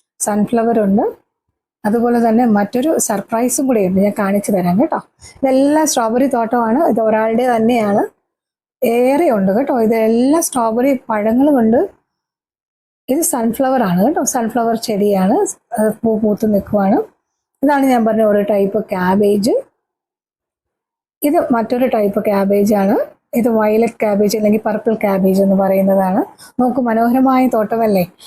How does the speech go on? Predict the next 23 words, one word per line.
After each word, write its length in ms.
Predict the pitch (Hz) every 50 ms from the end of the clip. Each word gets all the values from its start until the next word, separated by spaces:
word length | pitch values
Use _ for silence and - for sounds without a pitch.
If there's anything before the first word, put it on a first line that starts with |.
| - _ -
അവിടെ 160 | 220 233 247
നിറയെ 420 | 240 240 233 226 226 233 254 285 285
ക്യാബേജസ് 680 | 285 277 247 240 233 226 240 247 240 254 247 - 262
ആണ്, 180 | 214 196 196
ഇഷ്ടം 580 | 214 214 - - - _ _ _ - 311 302 277
പോലെ. 220 | 233 208 202 - - - - - - - - - -
നമുക്ക് 240 | 240 240 254 233 269
ആ 40 | 247
പച്ചപ്പ് 480 | 247 233 214 - - - 254 285 285
കാണുമ്പോൾ 460 | 285 247 233 233 240 247 262 254 247 247
തന്നെ 140 | 233 240
എന്ത് 200 | 226 226 233 233
സന്തോഷാണെന്നറിയോ? 1200 | 247 - - 233 214 214 226 240 233 - 240 220 220 220 220 220 214 208 214 214 214 285 427 - - _ _ _ _ _ _ _ _ _ _ _ _ _ _ _ - - _ _ _ _ _ _ _ _ _ _ -
ഇത് 100 | 277 349
കണ്ടോ, 280 | 339 311 226 202 208
സർപ്രൈസ്. 840 | 208 - 254 226 226 - - 233 214 220 202 - - - - - - - - 240
നമ്മൾ 240 | 226 233 254 359
സ്ട്രോബെറി 580 | 381 - - - 277 247 247 269 302 320 370 381
വേട്ടയ്ക്ക് 380 | 349 359 330 277 311 285 311 294
ഇറങ്ങി 220 | 262 262 254 269
മക്കളെ, 600 | 247 240 233 233 - 233 233 240 247 240 220 208
സ്ട്രോബെറി 520 | 202 - - 269 247 262 269 269 262 262
വേട്ട. 260 | 247 220 220 214 -